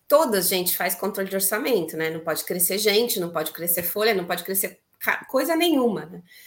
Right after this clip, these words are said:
E aí, a gente começou a formatar uma proposta dizendo assim, "Olha, é, eu vou precisar, por exemplo, querer ser, criar uma área de eficiência jurídica. Então, na, na linha de salários ou de pessoas, eu vou estourar, mas eu vou te trazer resultado na outra linha."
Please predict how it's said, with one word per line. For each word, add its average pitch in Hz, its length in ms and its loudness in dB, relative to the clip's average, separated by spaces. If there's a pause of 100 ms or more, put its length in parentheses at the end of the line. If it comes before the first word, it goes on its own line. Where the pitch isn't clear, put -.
(260)
E 226 140 4
aí, 240 440 8
a 214 100 8
gente 254 240 2
começou 302 280 2
a 302 40 -4
formatar 277 420 0
uma 240 120 0
proposta 240 440 -4
dizendo 277 300 -2
assim, 277 280 2
"Olha, 208 360 2 (120)
é, 202 480 0
eu 220 60 4
vou 233 260 4
precisar, 381 540 2
por 262 160 2
exemplo, 240 400 4
querer 226 260 2
ser, 214 560 4
criar 233 300 2
uma 208 140 2
área 208 100 -2
de 202 80 -2
eficiência 208 340 -2
jurídica. 190 680 -6 (680)
Então, 226 140 2
na, 240 200 8
na 233 180 8
linha 294 260 2
de 247 140 -2
salários 220 720 4
ou 202 80 -4
de - 140 -2
pessoas, 208 500 2
eu 226 100 2
vou 226 200 0
estourar, 214 680 2 (260)
mas 233 220 6
eu 254 80 0
vou 262 100 -2
te - 140 0
trazer 269 220 0
resultado 262 480 2
na 247 100 0
outra 262 360 2
linha." 190 440 0